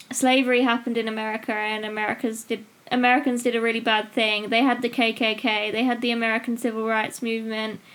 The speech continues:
um, and then we just view it from, like, a really, we, like, stood on, like, a little viewpoint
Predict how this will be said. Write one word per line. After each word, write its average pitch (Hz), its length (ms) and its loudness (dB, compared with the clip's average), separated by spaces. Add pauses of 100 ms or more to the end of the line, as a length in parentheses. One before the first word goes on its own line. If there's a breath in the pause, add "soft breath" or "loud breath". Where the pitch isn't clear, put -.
(500 loud breath)
um, 220 480 2 (500)
and 240 200 4
then 240 100 2
we 247 120 2
just 269 240 0
view 254 220 4
it 302 200 2
from, 240 140 -2
like, 226 340 -2
a 233 80 2
really, 226 840 0 (540)
we, 254 80 4
like, 330 300 2
stood 254 320 2
on, 226 140 0
like, 254 160 -2
a 247 40 -2
little 214 180 -2
viewpoint 208 680 -4